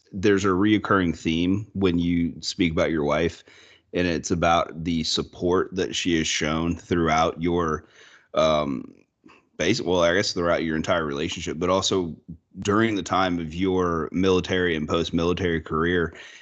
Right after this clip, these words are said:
And we, we have discussed many, many times on this podcast the importance of having, um, to having somebody, like, you know, having a teammate and the importance of having that i-, in your corner and how it helps you get through stuff.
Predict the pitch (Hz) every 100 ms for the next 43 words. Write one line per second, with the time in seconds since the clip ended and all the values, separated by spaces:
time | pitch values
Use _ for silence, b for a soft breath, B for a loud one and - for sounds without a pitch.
0 | B 87 85 104 127 127 95 92 110 117
1 | 87 85 85 85 85 87 90 85 85 82
2 | 78 80 80 78 78 78 - 76 73 76
3 | 73 71 80 71 - 87 73 78 78 73
4 | 80 78 80 76 78 B B B B _
5 | - 82 76 67 62 80 _ _ _ _
6 | _ _ - 120 98 107 107 104 95 98
7 | 98 90 85 78 80 - 101 95 87 98
8 | 95 82 - 98 95 78 64 - 85 85
9 | 73 - 98 87 87 87 73 87 85 82
10 | 82 76 76 - 85 78 76 - - 82
11 | 82 82 85 76 - - 85 90 76 71
12 | B B B - 87 92 87 - 95 95
13 | - 98 87 - - 95 98 - 80 78